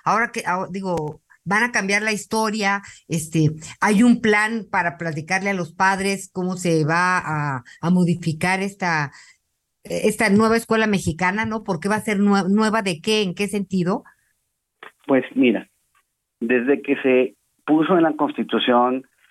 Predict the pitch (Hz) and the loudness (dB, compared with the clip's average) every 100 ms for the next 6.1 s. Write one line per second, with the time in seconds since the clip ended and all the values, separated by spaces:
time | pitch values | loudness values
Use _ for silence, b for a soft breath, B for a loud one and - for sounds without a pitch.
0 | _ 117 117 117 117 113 113 117 123 127 | _ 0 2 4 2 2 0 2 2 2
1 | 131 123 120 123 120 110 104 107 107 107 | 0 -4 -2 0 -2 -4 -6 -4 -4 -4
2 | - - _ _ _ - 127 - 147 151 | -6 -12 _ _ _ -2 -2 2 2 4
3 | 151 135 135 - 131 127 127 120 104 110 | 2 0 -2 -4 0 0 2 0 -2 -4
4 | 104 120 120 120 - - 104 - 113 117 | -2 -4 -6 -12 -10 -4 -2 0 0 0
5 | 107 113 113 120 104 95 95 - 113 143 | -2 0 2 2 2 -2 -6 -2 2 2
6 | 240 | 0